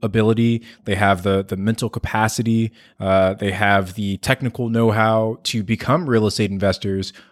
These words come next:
but what they lack is the patience and the discipline to stick with it and execute and do the things they need to do. You're, you're staying at home with your mom while you're still building this real estate portfolio.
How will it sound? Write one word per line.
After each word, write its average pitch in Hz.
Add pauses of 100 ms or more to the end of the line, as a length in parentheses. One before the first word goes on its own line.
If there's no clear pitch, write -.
(260)
but 113
what 123
they 107
lack 120 (200)
is 113
the 107
patience 113
and 107
the 101
discipline 104
to 98
stick -
with 113
it 104
and 104
execute 113
and 101
do 107
the 101
things 104
they 101
need 101
to 101
do. 98 (380)
You're, 113
you're 113
staying 135
at 135
home 127
with 120
your 117
mom 101
while 110
you're 104
still 120
building 107
this 107
real 104
estate 98
portfolio. 98